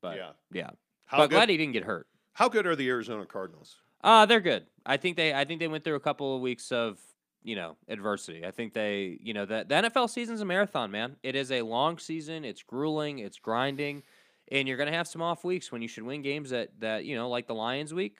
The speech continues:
Speaker 1: That, that was a, a, a game that you would expect them to win that they lost.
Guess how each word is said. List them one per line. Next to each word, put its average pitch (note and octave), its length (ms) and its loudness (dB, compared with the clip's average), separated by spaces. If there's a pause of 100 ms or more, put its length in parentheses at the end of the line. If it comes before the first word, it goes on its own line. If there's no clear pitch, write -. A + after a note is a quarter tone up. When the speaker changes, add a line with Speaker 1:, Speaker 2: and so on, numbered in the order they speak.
Speaker 1:
That, B2+ 260 -2
that B2 180 0
was C3+ 200 -6
a, C3 60 -2
a, A2 640 -2
a A2 80 -2
game A#2+ 260 -2
that A2+ 80 -4
you A2+ 100 -4
would B2 100 -2
expect B2 340 -4
them B2+ 120 -6
to A#2+ 60 -6
win A#2 200 -4
that D3+ 100 -8
they D#3+ 80 -2
lost. G#3+ 440 -6